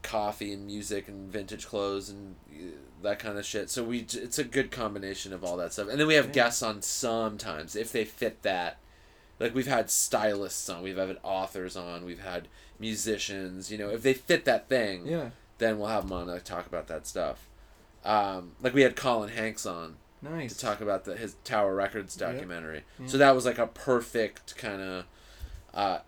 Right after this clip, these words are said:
Speaker 1: we had Ed Templeton on, the skater, the pro skater.
Speaker 2: Okay.
Speaker 1: So that was, like, a perfect sorta, like, he fits the thing, and our listeners, like, are into that.
Speaker 2: Yeah.
Speaker 1: Um,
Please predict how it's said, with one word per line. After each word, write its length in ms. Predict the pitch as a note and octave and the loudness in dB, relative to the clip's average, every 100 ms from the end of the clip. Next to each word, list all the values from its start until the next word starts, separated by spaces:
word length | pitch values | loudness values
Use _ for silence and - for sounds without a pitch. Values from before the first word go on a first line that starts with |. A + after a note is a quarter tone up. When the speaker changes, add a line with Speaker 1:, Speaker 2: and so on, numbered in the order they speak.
| - B2+ | -18 2
Speaker 1:
we 120 | C3 | 4
had 120 | B2 | 6
Ed 200 | B2 B2 | 6 4
Templeton 540 | - C3 A2+ A#2+ C3 B2 | 4 -2 -2 -4 -2 -2
on, 220 | A#2 B2 | -2 -4
the 100 | G#2+ | -6
skater, 480 | - A2+ G#2 G#2+ G2+ | -4 -2 0 -2 -4
the 80 | G2+ | -8
pro 180 | A2+ F#2+ | -8 -8
skater. 440 | - G2 G2 G2+ - | -4 -4 -4 -8 -12
Speaker 2:
Okay. 220 | C3 C3 C#3+ - - | -12 -10 -12 -16 -16
Speaker 1:
So 180 | - A2 | 2 6
that 180 | A2 G#2+ | 6 4
was, 140 | G#2+ | 0
like, 140 | G#2+ G#2+ | -2 -4
a 80 | |
perfect 500 | A2 - A2+ - G#2+ - | -10 -4 -4 -2 -4 -2
sorta, 320 | - G#2 G2+ | 0 0 0
like, 200 | G2 G2+ | -2 -4
he 100 | A#2 | -10
fits 480 | - - A#2 - - | -6 -4 -4 -4 -4
the 160 | A2+ | -6
thing, 560 | A2+ A#2 G#2+ G#2 G2+ G2 - | -6 -4 -4 -4 -10 -14 -12
and 120 | G#2+ G2+ | -8 -4
our 120 | G2 | -4
listeners, 540 | F#2+ G#2+ - G2 F#2+ | -4 -6 -6 -8 -6
like, 140 | G2 - - - | -6 -8 -14 -6
are 160 | G2+ | -4
into 160 | G2 F#2+ | -4 -2
that. 260 | F#2 F#2+ - - | 0 -2 -6 -14
Speaker 2:
Yeah. 260 | C3 D#3+ C3+ - - - - - | -8 -6 -8 -12 -20 -18 -16 -8
Speaker 1:
Um, 400 | F#2 F#2 F2 | -4 -4 -6